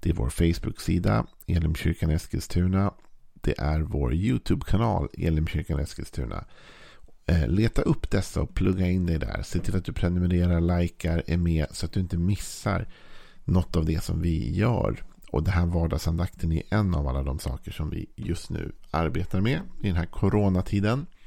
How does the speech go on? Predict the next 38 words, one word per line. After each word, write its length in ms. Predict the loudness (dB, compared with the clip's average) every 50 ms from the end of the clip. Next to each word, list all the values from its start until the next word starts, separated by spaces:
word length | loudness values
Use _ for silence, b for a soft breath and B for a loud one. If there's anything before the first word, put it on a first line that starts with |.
| B B B B B B B B B B
Då 80 | -4 0
vi 140 | 0 2
liksom 340 | 2 0 0 0 -2 -2 -2
försöker 320 | -2 -2 -2 -2 -2 -2 0
hitta 320 | 0 0 0 0 0 0
nya 320 | 2 2 2 2 2 0
sätt 280 | 0 0 -2 -4 -2 -6
att 140 | -8 -6 -2
vara 260 | -2 -2 -2 -2 -4 -8 -12
kyrka 760 | -16 -14 -12 -4 -2 0 0 0 -2 -6 _ -8 -6 -6 -6 -6 -10 -12 B B B B B B B
och 200 | B B -4 -4
att 80 | -2 -2
vara 260 | 0 0 0 0 0
relevanta. 640 | 0 -2 -2 -2 -2 -4 -4 -6 -8 -8 -10 -10 -10 -10 -14 -20 -20 -20 -20 -20 -20 -20 -20 -20 _ _ -20 -20 -20 -20 _ -20 -20 _ -20 -20 -20 -14 -12 -12 B B B B B B B B B
Vi 140 | 2 4 6
började 360 | 6 6 6 4 4 4 2
igår 380 | 0 2 0 2 4 4 4
med 140 | 6 6 4
en, 160 | 4 2 0 -4 -2
en 160 | -2 0 0
liten, 440 | 0 0 0 0 0 0 0 -2 -2 -2
eh, 200 | -2 -2 -2 -2
serie 600 | -4 -6 -8 -4 -4 -2 0 0 0 0 0 -2 -2
kan 120 | -4 -6
man 80 | -6 -4
säga. 160 | -4 -4 -4
Vi 100 | -4 -2
tänkte 280 | -2 -2 -2 -4 -6
att 60 | -8 -8
vi 80 | -10
skulle 360 | -10 -8 -8 -4 -4 -4 -4
gå 240 | -6 -6 -4 -2 -2
igenom 560 | -2 0 0 0 2 2 0 -2 -2 -4 -6 -10 -16 -20 -16
det 320 | -6 -2 0 0 0 -2 -6 -8
femtiofemte 680 | -6 0 0 0 2 0 -2 0 0 0 0 0 -4 -4
kapitlet 540 | -4 -2 -2 0 0 0 0 -2 -4 -2 0
i 60 | -2
Jesaja. 460 | -2 -2 -2 -2 -2 0 -2 -2 -4